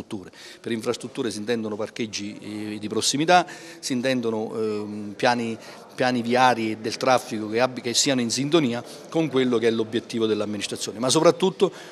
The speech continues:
l'obiettivo principale è quello di riportare la gente in centro attraverso anche il rientro delle attività commerciali.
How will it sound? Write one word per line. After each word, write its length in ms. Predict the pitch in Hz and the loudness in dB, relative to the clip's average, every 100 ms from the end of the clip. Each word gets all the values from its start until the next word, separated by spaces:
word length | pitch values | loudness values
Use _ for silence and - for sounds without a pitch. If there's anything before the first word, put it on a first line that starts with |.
| - | -2
l'obiettivo 440 | 135 127 131 156 139 | -2 2 2 4 4
principale 440 | 139 147 135 117 | 4 4 6 6
è 40 | |
quello 220 | - 131 127 | 4 2 4
di 80 | |
riportare 440 | 120 123 120 131 113 | 2 2 4 4 4
la 120 | 110 | 2
gente 320 | 107 123 131 | 0 0 0
in 80 | 170 | 0
centro 360 | - 107 107 107 | 0 -2 -2 -4
attraverso 520 | - 123 117 - 117 | 0 4 4 2 0
anche 180 | 113 113 | 0 0
il 60 | |
rientro 320 | 127 120 107 | 0 0 0
delle 160 | 101 101 | 0 -2
attività 340 | 98 107 104 | -6 -6 -6
commerciali. 560 | 104 104 101 - 90 90 | -6 -8 -8 -6 -8 -10